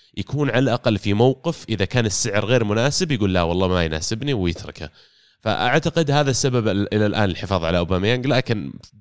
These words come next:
مرة ثانية إذا جاني نادي مستعد يشيل راتب أوباميانج بشكل كامل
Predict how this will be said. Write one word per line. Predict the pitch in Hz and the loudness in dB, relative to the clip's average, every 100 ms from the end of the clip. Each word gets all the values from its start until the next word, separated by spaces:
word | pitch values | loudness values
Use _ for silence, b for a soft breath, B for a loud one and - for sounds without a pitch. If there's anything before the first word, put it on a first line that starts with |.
| _ | _
مرة | 107 110 | -6 -4
ثانية | 98 107 113 123 B B - | 0 0 0 -2 B B -8
إذا | 85 | -4
جاني | 104 107 92 | -2 -2 0
نادي | 95 90 - 73 _ | 0 -2 -4 -20 _
مستعد | _ 80 - 87 90 | _ -16 -10 -8 -6
يشيل | 82 - 92 78 - | -6 -4 -4 -6 -8
راتب | 80 85 85 80 | -6 -6 -6 -6
أوباميانج | 78 85 85 73 | -4 -4 -4 -6
بشكل | 73 85 90 | -6 -6 -6
كامل | 76 90 82 78 | -4 -2 -2 -4